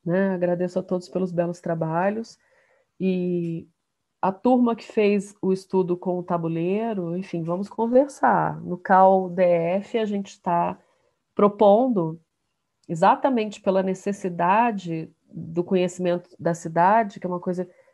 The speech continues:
que o professor Miguel colocou, na cidade, eh, ninguém fala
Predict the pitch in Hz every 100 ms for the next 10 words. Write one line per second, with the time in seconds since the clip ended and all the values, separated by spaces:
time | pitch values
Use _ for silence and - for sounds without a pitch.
0 | _ 196 214 220 202 208 190 185 180 180
1 | 175 - 180 220 262 262 _ _ _ _
2 | _ _ - 202 202 196 202 233 208 180
3 | 208 226 370 - 370 359 339 196 170